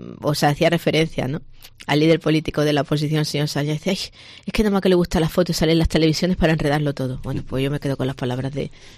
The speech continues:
de, de esa señora, justificar cualquier cosa. Mire, yo lo que quiero decir es que, primero, agradecer muchísimo al personal del ayuntamiento. Ayer hubo un, ayer hubo un ciberataque en otro ayuntamiento de España.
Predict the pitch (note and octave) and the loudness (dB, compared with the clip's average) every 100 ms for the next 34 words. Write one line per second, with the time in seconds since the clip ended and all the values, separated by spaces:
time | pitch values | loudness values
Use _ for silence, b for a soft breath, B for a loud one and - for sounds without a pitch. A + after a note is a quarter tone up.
0 | B D#3 D#3 C#3 C#3 D3 D3 D3 C#3 D#3+ | B -2 2 2 2 0 0 -2 -2 0
1 | D3 C#3+ D#3 D#3+ D#3 - D#3 D3+ C#3+ D3 | 0 0 0 0 -2 0 -2 0 -4 -4
2 | C#3+ C#3 C#3+ - - B B B B B | -6 -6 -6 -8 -12 B B B B B
3 | F3+ F3 E3 D#3 D#3+ E3 D#3+ D#3+ D#3 D3+ | 2 4 6 6 6 4 2 0 0 0
4 | D3 - D#3+ D#3 - D3+ D3 C#3 C#3 - | -2 0 0 0 -2 -4 -2 -4 -6 -6
5 | - E3+ F3+ G#3+ D#3 D3 - E3 D#3+ - | 0 2 4 4 4 2 0 2 0 -2
6 | D#3+ - C#3 - - C#3 D3+ C#3+ C#3+ D3 | -4 -4 -8 -10 -8 -6 -4 -4 -4 -4
7 | C#3+ C3+ C3 C3+ B2 B2+ D#3 - - F3 | -4 -2 -4 -4 -6 -6 -6 -6 0 4
8 | G3+ G3 F3+ D#3+ - B B B B B | 6 6 4 0 -4 B B B B B
9 | D#3+ F#3 F#3 F3 E3+ F3+ E3+ D#3 D3+ D#3 | 4 6 6 2 0 0 2 2 0 -4
10 | D3+ D#3 D#3+ D3+ D#3 D3 D3+ D3+ D3 C#3+ | -4 -4 -2 -2 -2 -2 -2 -2 -2 -2
11 | C#3 C3+ - E3 C#4 | -4 -4 -4 -2 -4